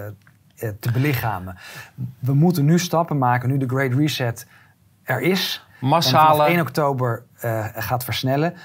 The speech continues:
Speaker 1: We moeten nu massaal ongehoorzaam zijn. Niet meer meewerken met het systeem. Het rellen heeft geen zin.
Speaker 2: Het is je eigen samenleving die je
Speaker 1: Precies.
Speaker 2: dan, eh, hè, want dit is niet, dit,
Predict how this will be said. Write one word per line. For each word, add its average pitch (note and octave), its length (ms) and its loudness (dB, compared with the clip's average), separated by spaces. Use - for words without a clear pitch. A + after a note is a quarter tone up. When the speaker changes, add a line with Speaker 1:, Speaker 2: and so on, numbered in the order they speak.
Speaker 1:
We A2+ 120 -2
moeten E3 400 4
nu D#3 180 2
massaal C#3+ 840 0
ongehoorzaam C3+ 580 -2
zijn. B2 360 0
Niet G#3+ 260 0
meer D#3 200 0
meewerken C#3 540 0
met B2 80 2
het A2 100 -2
systeem. G#2+ 440 -4
Het B2 160 -2
rellen D#3 380 2
heeft D3 220 -2
geen B2+ 240 -2
zin. C#3+ 300 0
Speaker 2:
Het C#3 120 -4
is C#3+ 140 2
je D#3 60 0
eigen C#3+ 240 0
samenleving A#2+ 640 2
die A2 120 0
je G#2+ 120 0
Speaker 1:
Precies. G#2+ 240 2
Speaker 2:
dan, G#2 140 -6
eh, G#2 220 -2
hè, D3+ 100 0
want A#2+ 380 -4
dit B2 180 -2
is B2+ 160 -2
niet, C#3 260 -2
dit, B2+ 200 -4